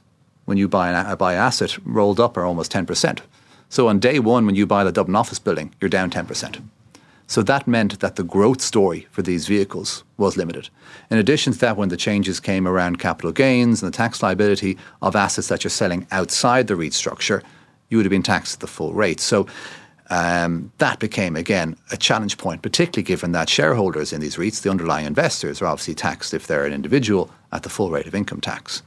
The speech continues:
Um, so you ended up bringing in almost a layer of double taxation, the changes, unless the reits held these assets for a certain longer period of time.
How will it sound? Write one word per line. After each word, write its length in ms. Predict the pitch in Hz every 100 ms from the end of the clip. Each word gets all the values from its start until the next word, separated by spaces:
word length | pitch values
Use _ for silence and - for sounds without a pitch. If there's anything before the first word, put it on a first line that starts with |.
| _ _ -
Um, 360 | 90 87 87 82
so 200 | - 104
you 180 | 98 95
ended 260 | 98 101
up 140 | 101 -
bringing 280 | 104 98
in 120 | 101 98
almost 360 | 107 95 85
a 40 | 92
layer 220 | 90 90
of 100 | 80
double 200 | 87 82
taxation, 600 | - - 107 104 - 117
the 100 | 82
changes, 500 | - 143 104 95 -
unless 400 | 104 98 98 -
the 100 | 98
reits 260 | 92 92
held 220 | - 95 92
these 180 | 85
assets 280 | 90 - -
for 140 | - 85
a 60 |
certain 320 | - 87 87
longer 280 | 85 82 80
period 220 | - 85
of 60 | 78
time. 340 | - 98 76